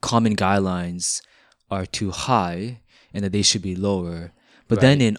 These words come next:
Speaker 1: August, there was another massive study published in, in The Lancet, um, that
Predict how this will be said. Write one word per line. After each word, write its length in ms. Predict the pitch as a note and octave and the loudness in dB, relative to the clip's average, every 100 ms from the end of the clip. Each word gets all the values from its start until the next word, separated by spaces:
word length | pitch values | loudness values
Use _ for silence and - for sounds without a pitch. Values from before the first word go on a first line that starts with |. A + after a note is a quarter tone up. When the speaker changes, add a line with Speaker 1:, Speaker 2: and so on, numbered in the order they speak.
| - | -2
Speaker 1:
August, 720 | A#2+ D3+ G2+ F2+ F2 - - _ | 2 2 2 -2 -2 -6 -6 _
there 120 | A#2 | 0
was 100 | A2 | 2
another 680 | G#2+ G#2+ A#2+ C#3+ A#2+ F#2+ F2 - | 2 2 2 4 4 2 -2 -10
massive 400 | F#2+ G2+ G2+ G2+ | -4 -2 0 -2
study 260 | - F#2+ F#2 | -4 -4 -4
published 520 | - G2+ G2 F#2 - - | -4 -2 -2 -2 -4 -8
in, 300 | G#2+ G2+ G2 | -8 -6 -6
in 180 | - G#2+ | -4 0
The 80 | A#2+ | 2
Lancet, 600 | G2+ F2+ F2+ F#2 G2 - _ _ - - - _ _ - | 2 0 -2 -2 -4 -6 _ _ -20 -20 -20 _ _ -10
um, 480 | G2 G2 F#2+ G2+ - | -6 -4 -4 -8 -4
that 340 | A2+ A#2 - | 0 0 -2